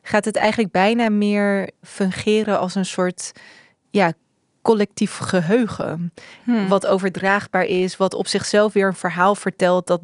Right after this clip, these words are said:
Speaker 1: dat, dat iets anders is dan al die individuele afbeeldingen op zichzelf.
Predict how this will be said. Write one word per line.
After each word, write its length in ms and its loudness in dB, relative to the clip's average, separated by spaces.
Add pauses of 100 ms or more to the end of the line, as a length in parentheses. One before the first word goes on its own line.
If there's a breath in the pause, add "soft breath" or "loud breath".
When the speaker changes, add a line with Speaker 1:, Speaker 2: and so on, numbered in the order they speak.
(140)
Speaker 1:
dat, 480 -4
dat 340 -4 (280)
iets 340 -8
anders 360 2
is 180 -2
dan 140 -2
al 160 2
die 120 -6
individuele 600 -2
afbeeldingen 1300 -4
op 120 -6
zichzelf. 640 -2